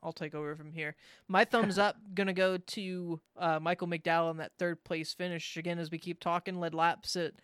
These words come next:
Speaker 1: Saint Louis. Just ke-, seems like he's, uh, slowly putting together a pretty good season in that thirty-four, and I love to see it. Um,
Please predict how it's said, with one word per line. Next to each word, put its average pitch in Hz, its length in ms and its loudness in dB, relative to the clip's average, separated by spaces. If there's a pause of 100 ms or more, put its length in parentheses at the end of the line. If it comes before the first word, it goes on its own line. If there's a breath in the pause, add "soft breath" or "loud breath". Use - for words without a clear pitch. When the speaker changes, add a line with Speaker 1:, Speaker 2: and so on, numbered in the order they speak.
(220 soft breath)
Speaker 1:
Saint 175 380 -2
Louis. 190 540 0
Just - 360 -8
ke-, 180 260 -10
seems 185 260 -8
like 175 120 -6
he's, 180 300 -4
uh, 170 220 2
slowly 185 440 -2
putting 185 280 -6
together 180 340 -2
a 160 60 -6
pretty 190 440 -6
good 185 300 -2
season 180 400 -4
in 160 120 -4
that 156 200 -6
thirty-four, 165 560 -6
and 160 100 -6
I 151 60 -6
love 156 220 -6
to 160 80 -6
see 202 260 -2
it. 208 160 0 (440 soft breath)
Um, 160 460 -4